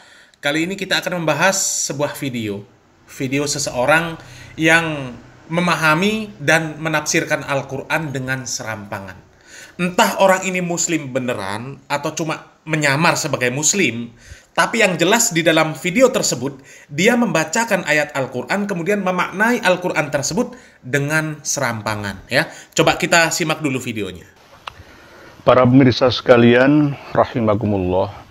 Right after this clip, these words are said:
Speaker 2: <clears throat> Pada pertemuan kali ini kita akan membahas tentang non-muslim masuk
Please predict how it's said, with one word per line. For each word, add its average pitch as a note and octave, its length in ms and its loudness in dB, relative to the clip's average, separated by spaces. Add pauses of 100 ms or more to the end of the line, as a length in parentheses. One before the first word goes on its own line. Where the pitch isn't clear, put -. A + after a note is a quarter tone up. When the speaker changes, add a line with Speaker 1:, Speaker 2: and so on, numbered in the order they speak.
(120)
Speaker 2:
<clears throat> - 1900 -2
Pada B2 240 6
pertemuan A#2+ 1040 6 (720)
kali G#2 340 2
ini G#2+ 300 2
kita F#2 320 4
akan G2 240 0
membahas F#2+ 480 0
tentang F#2+ 680 -2 (680)
non-muslim B2+ 1000 4 (840)
masuk F#2+ 560 -2